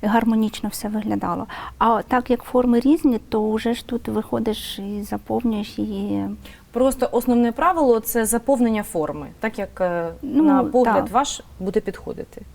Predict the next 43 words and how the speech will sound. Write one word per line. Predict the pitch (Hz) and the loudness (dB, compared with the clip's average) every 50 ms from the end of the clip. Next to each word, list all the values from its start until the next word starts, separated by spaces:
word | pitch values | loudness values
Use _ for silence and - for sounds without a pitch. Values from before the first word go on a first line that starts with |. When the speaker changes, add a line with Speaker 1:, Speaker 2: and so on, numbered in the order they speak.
| - | -12
Speaker 1:
Так. | - 220 214 - - - | -10 -8 -8 -8 -8 -8
Speaker 2:
Так? | 247 349 - - | -8 -8 -4 -2
Я | 226 220 | 0 0
Speaker 1:
Але | 208 214 | 2 2
Speaker 2:
зрозуміла. | 226 262 302 294 285 277 | 4 4 4 4 4 6
Speaker 1:
вона | 277 277 269 | 6 6 4
повинна | 269 - 233 240 247 240 233 226 | 4 2 0 2 2 2 2 2
бути | 220 220 220 - 214 | 0 -2 -4 -4 -4
витримана, | 202 202 202 220 - 269 269 285 311 294 247 214 | -2 -2 -2 -2 0 2 4 4 4 4 4 2
щоб | 214 - - 214 - | -2 -4 -8 -8 -6
вона | - 220 247 294 294 | -4 0 2 2 2
гармонічно | 262 247 220 214 220 220 - - 214 202 - | 2 0 0 0 0 -2 -4 -6 -8 -8 -8
трим-, | - - 202 202 208 208 214 | -6 -6 -6 -6 -6 -4 -4
ну, | 226 196 - - - - | -4 -4 -4 -6 -8 -6
держалась. | - 202 214 208 190 196 196 214 - - - - - - - - - - | -6 -4 -4 -2 -4 -4 -4 -6 -10 -14 -16 -16 -16 -16 -16 -18 -10 -8
Не | - 196 | -6 -4
виходити | 196 202 - - 226 220 208 208 - - 196 196 | -4 -6 -4 -4 -4 -2 -2 -4 -4 -6 -8 -6
за | 202 202 196 196 196 - | -4 -4 -4 -4 -4 -4
певні | - 196 196 202 190 196 | -4 -4 -2 -2 -2 -2
рамки, | 196 220 269 320 349 339 - - 233 202 190 196 208 - | -2 0 0 0 0 -2 -4 -6 -6 -6 -6 -8 -10 -12
тоді | - 208 214 220 220 220 | -14 -10 -8 -6 -6 -8
ж | 220 214 - | -8 -10 -10
буде | 208 196 202 208 196 190 196 - - - - | -10 -10 -8 -8 -10 -10 -12 -14 -20 -20 -16
компоновка. | - - 208 - - 214 208 202 202 - - 214 202 202 - - - _ - | -12 -12 -12 -10 -8 -8 -8 -8 -8 -10 -12 -14 -14 -14 -18 -20 -20 _ -6
Speaker 2:
Тоді | 208 208 226 | -2 -2 0
буде | 233 214 220 220 | 0 0 -2 -2
компоновка. | 214 214 208 185 - 196 175 156 156 - 214 | -2 -4 -4 -4 -4 -4 -4 -6 -4 -2 0
А | 226 | 2
як | 254 247 - | 2 2 2
ви | 247 | 2
вважаєте, | 226 214 208 208 202 190 185 156 | 2 2 2 0 0 0 0 -2
вже | 160 160 208 240 | -2 0 0 2
у | 240 202 | 2 2
вас | 202 214 214 - 208 | 2 2 2 0 0
є | 202 208 196 | 0 2 2
свій | - - 190 196 190 | 2 2 0 -2 -4
почерк? | - - 143 156 170 - 285 311 - - - - - - - | -4 -4 -4 -4 0 0 0 -2 -2 -6 -14 -20 -20 -12 -4
Чим | - - 269 254 | 0 2 4 4
він | 240 214 196 | 4 4 2
відрізняється | 196 190 190 208 - 214 202 202 196 190 - 185 | 0 0 -2 0 0 0 0 -2 -2 -2 -4 -2
від, | 180 202 180 160 - | -2 -2 -2 -2 -2
е, | 175 175 175 175 | -2 0 0 0
інших, | - - 214 196 175 - - - 165 - - - | 0 0 0 0 0 -2 -6 -6 -8 -12 -14 -18